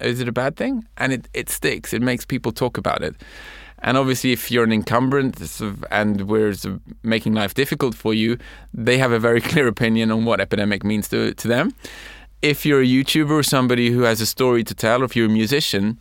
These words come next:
ultimately you want two things as a musician. You, A, want to make sure that you can sustain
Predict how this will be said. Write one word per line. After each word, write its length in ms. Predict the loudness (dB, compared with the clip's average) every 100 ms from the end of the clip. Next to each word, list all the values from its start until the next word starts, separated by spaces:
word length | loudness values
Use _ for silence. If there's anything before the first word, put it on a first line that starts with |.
| -2
ultimately 500 | 0 0 0 0 0
you 140 | 2 2
want 180 | 0
two 160 | -2 -2
things 320 | 0 0 0
as 140 | -2 0
a 40 |
musician. 520 | 0 0 -2 -4 -6 -12 -18 -20 -14
You, 680 | -4 2 2 4 2 2 0 0
A, 120 | 0 2
want 180 | 0 0
to 60 |
make 160 | -2 0
sure 140 | 0
that 80 | 0
you 80 | -2
can 160 | -4
sustain 580 | -6 -4 -2 0 0 -4